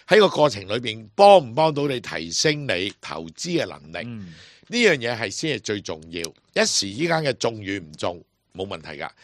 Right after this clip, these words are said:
Speaker 1: 其實好多人話我今年中到啪啪聲，我都唔係㗎，我都有幾鋪錯㗎。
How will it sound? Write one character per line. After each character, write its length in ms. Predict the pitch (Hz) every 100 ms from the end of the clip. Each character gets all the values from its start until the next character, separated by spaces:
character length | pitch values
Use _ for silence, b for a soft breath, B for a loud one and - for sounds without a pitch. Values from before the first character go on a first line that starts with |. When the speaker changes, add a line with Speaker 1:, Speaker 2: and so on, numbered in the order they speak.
| b
Speaker 1:
其 80 | -
實 80 | 151
好 80 | 202
多 100 | 254
人 60 | 156
話 140 | 123
我 80 | 135
今 120 | 202
年 100 | 170
中 160 | 151 123
到 80 | 107
啪 140 | 127
啪 120 | 123
聲， 240 | 117 127 117
我 180 | 127 208
都 120 | 294
唔 60 | 240
係 140 | 110
㗎， 120 | 110 139
我 140 | 135
都 80 | 233
有 80 | 180
幾 160 | 127
鋪 180 | 139 160
錯 300 | 127 113 98
㗎。 80 | 90